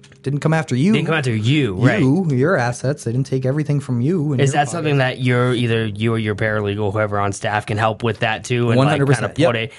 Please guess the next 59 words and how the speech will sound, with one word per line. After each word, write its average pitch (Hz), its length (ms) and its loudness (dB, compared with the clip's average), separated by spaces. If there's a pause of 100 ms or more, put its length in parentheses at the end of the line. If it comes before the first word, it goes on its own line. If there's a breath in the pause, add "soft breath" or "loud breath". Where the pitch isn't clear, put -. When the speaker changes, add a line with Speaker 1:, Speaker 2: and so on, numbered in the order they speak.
(100)
Speaker 2:
it, - 20 -2
whether 151 220 4
it's 110 80 -2
Speaker 1:
Trust - 60 -8 (120)
Speaker 2:
after 139 260 -2
closing 135 580 0
or 104 80 -2
during, 123 420 0
like, 135 80 4
you 135 80 2
Speaker 1:
During, 131 200 4
Speaker 2:
can, 135 100 2
like 107 160 0
Speaker 1:
yep, 170 240 0
under 147 240 2
contract, 135 760 0
Speaker 2:
Yeah, 120 60 2
Speaker 1:
you 110 40 0
know, 107 120 -4
Speaker 2:
perfect. 107 60 -2
Speaker 1:
that 127 180 0
type 135 160 0
of 131 80 -2
thing. 127 160 2
We've 123 120 0
done 120 220 0
that 123 220 -2
where 117 100 -2
it's 110 100 -4
like, 113 160 -2 (300 loud breath)
"Hey, 208 300 2
okay, 190 320 2
but 147 180 0
you 131 80 2
gotta 135 160 4
go," 131 380 2
you 139 100 2
know, 113 220 0
and 120 80 -2
again, 123 340 0
Rich, 120 260 -2
you 117 220 0 (320)
deal 120 120 4
with 117 100 2
more 117 180 2
of 113 120 0
this 117 280 -2
with, - 160 -6
like, 110 180 -2
putting - 200 -4
things 113 180 0
into 110 120 -2
L 110 120 2
L 107 100 0
Cs, 135 300 0
developing 123 420 0
L 120 160 0
L 120 60 0
Cs, 120 340 -6